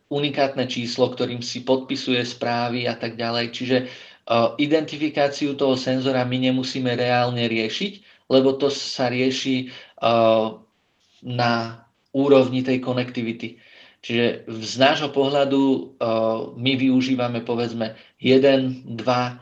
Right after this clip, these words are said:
možno tri bajty informácie zále-, v závislosti od toho, že, že čo konkrétne potrebujeme z toho senzora vytiahnuť. A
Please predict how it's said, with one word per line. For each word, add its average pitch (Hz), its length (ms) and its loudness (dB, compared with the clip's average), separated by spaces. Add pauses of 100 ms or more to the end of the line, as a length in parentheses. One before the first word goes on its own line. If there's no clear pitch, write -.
(180)
možno 117 400 -4
tri 127 200 0
bajty 127 440 2
informácie 123 720 -2
zále-, 113 320 -2
v 113 80 -10
závislosti 123 640 -2
od 113 240 -4
toho, 120 240 2
že, 113 160 -2 (400)
že 117 480 0 (400)
čo 139 240 4
konkrétne 131 480 0
potrebujeme 120 1120 -2
z - 160 -12
toho 120 160 0
senzora 117 480 -2
vytiahnuť. 131 640 -2 (640)
A 117 80 0